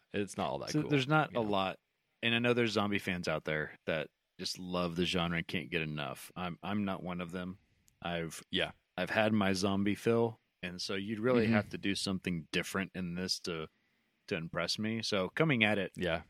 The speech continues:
Speaker 2: uh, I was excited because of Batista. I was excited because most zombie movies don't get a competent director. So kind of s-,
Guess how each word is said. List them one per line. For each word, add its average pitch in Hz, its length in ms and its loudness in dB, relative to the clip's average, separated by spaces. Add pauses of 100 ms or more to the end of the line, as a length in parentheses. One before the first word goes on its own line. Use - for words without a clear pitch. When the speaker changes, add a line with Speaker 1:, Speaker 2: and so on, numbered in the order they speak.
(200)
Speaker 2:
uh, 95 320 2 (460)
I 117 80 4
was 110 180 2
excited 131 640 4 (500)
because 107 840 0
of 104 120 -4
Batista. 95 600 -2 (200)
I 98 60 -6
was 90 120 -6
excited 110 540 2
because 95 640 -2 (300)
most 104 400 2
zombie 101 320 2
movies 95 400 -2
don't 95 300 -4
get 98 120 0
a 90 60 0
competent 98 540 -6 (420)
director. 139 480 0 (440)
So 101 120 0
kind 107 240 0
of 98 40 -4
s-, - 140 -2